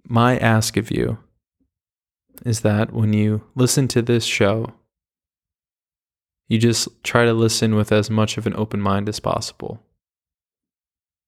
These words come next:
And I know firsthand how difficult it is to take information that I hear or that I read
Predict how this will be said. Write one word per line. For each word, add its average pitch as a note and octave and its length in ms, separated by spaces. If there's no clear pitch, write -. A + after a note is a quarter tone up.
And G#2 440
I A#2 220
know A#2+ 320
firsthand A2+ 800
how A2 180
difficult A#2 520
it A#2 100
is C#3 380
to A2+ 240
take A2+ 340
information A2 760
that G#2+ 100
I G2+ 140
hear A2 500
or A2+ 160
that G#2+ 140
I G#2 60
read A2 440